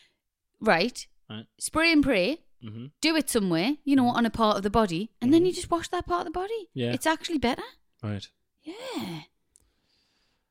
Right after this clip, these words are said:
Speaker 2: I don't know what's
Speaker 1: I
Speaker 2: going on,
Speaker 1: just,
Speaker 2: but
Speaker 1: I
Speaker 2: I don't
Speaker 1: find
Speaker 2: know
Speaker 1: it,
Speaker 2: why,
Speaker 1: I
Speaker 2: I don't
Speaker 1: find
Speaker 2: know why
Speaker 1: we,
Speaker 2: clothing seems to be the
Speaker 1: we've
Speaker 2: thing.
Speaker 1: had so many emails
Speaker 2: Do you know what
Speaker 1: about
Speaker 2: every-, you
Speaker 1: people
Speaker 2: know what
Speaker 1: just
Speaker 2: everyone
Speaker 1: using
Speaker 2: should
Speaker 1: their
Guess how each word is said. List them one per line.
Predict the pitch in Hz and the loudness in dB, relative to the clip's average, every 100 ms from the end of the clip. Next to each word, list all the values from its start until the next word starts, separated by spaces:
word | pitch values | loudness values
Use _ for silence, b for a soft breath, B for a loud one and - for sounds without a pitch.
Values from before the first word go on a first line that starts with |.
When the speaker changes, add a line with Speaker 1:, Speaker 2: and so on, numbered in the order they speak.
| _ _ _ _ | _ _ _ _
Speaker 2:
I | - | -2
don't | 139 110 113 | 0 0 -2
know | |
what's | 101 98 - | -6 -6 -6
Speaker 1:
I | 98 | -6
Speaker 2:
going | 95 | -4
on, | 95 | -4
Speaker 1:
just, | 95 - | -6 -4
Speaker 2:
but | - | 0
Speaker 1:
I | 110 | 2
Speaker 2:
I | |
don't | - | 4
Speaker 1:
find | - 277 | 4 6
Speaker 2:
know | 269 | 6
Speaker 1:
it, | |
Speaker 2:
why, | 113 123 | 4 4
Speaker 1:
I | - | 0
Speaker 2:
I | |
don't | - 160 | 4 6
Speaker 1:
find | 285 139 | 8 8
Speaker 2:
know | |
why | 139 | 6
Speaker 1:
we, | 247 | 4
Speaker 2:
clothing | 262 156 147 120 110 | 6 8 8 6 2
seems | 101 120 107 | -2 -4 -4
to | 117 | -4
be | 113 | -6
the | - | 0
Speaker 1:
we've | 233 | 2
Speaker 2:
thing. | 240 | 4
Speaker 1:
had | 220 - | 4 0
so | - 214 | 8 8
many | 190 185 - | 8 0 -2
emails | 180 165 156 151 147 _ _ _ - | -2 -2 -4 -6 -10 _ _ _ 0
Speaker 2:
Do | 208 | 6
you | |
know | 330 | 8
what | |
Speaker 1:
about | 190 | 8
Speaker 2:
every-, | 311 | 6
you | 269 | 6
Speaker 1:
people | 349 | 8
Speaker 2:
know | |
what | - | 8
Speaker 1:
just | 359 | 8
Speaker 2:
everyone | 381 381 | 8 8
Speaker 1:
using | 339 | 6
Speaker 2:
should | |
Speaker 1:
their | 349 | 4